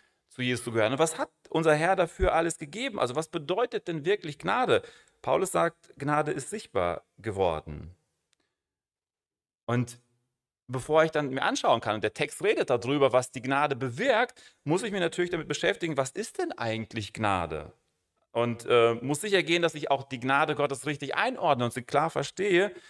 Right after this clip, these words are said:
und sie für mich persönlich vor allem richtig einordne. Also jetzt nicht Kopf verstehe, sondern was bedeutet es denn konkret für mich selbst? Wenn Gnade für mich persönlich so eine Selbstverständlichkeit ist, wie das Frühstück halt, ähm,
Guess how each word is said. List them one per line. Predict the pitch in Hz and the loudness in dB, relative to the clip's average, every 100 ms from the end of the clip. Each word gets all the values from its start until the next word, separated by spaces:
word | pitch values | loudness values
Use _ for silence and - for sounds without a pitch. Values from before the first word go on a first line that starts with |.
| - _ _ _ | -20 _ _ _
und | - 151 | -2 -2
sie | 156 | -2
für | 156 - 156 | -8 -4 -4
mich | 170 | 0
persönlich | 165 160 220 107 | 2 4 4 2
vor | 90 | -2
allem | 95 95 | -2 -4
richtig | 95 - | -10 -10
einordne. | 85 - 76 92 | -10 -10 -6 -2
Also | 180 | -2
jetzt | 247 | -2
nicht | 233 - _ | -6 -12 _
Kopf | - 254 | -6 -4
verstehe, | - 156 - 190 247 | -4 -4 -2 -2 -2
sondern | 202 190 185 175 _ _ _ | -2 -2 -2 -4 _ _ _
was | 127 - | -8 -6
bedeutet | 151 131 135 135 | -2 0 0 -2
es | |
denn | - 123 | -8 -6
konkret | 120 - 113 | -6 -8 -10
für | 110 | -8
mich | 113 | -8
selbst? | 107 82 - - _ _ _ _ _ _ _ _ _ _ _ _ _ _ | -6 -6 -8 -16 _ _ _ _ _ _ _ _ _ _ _ _ _ _
Wenn | 104 113 135 135 123 113 - - - | -2 2 4 4 0 -2 -8 -18 -18
Gnade | 107 117 123 175 175 | -4 0 2 2 0
für | - | -4
mich | 123 143 156 | -2 -2 -4
persönlich | - 127 110 135 156 127 - | -4 -4 -2 -4 -4 -6 -8
so | |
eine | 113 101 | -6 -4
Selbstverständlichkeit | 104 143 - - 104 - 139 175 107 - 101 101 - | -2 -2 -6 -12 -10 -4 -6 -6 -12 -12 -8 -8 -8
ist, | 131 - - _ _ _ _ _ _ | -12 -14 -20 _ _ _ _ _ _
wie | - | -18
das | 82 | -16
Frühstück | - - 143 - | -12 -14 -12 -10
halt, | - 139 - - - _ _ _ - | -6 -6 -6 -20 -20 _ _ _ 4
ähm, | 131 135 139 131 | 6 6 2 -4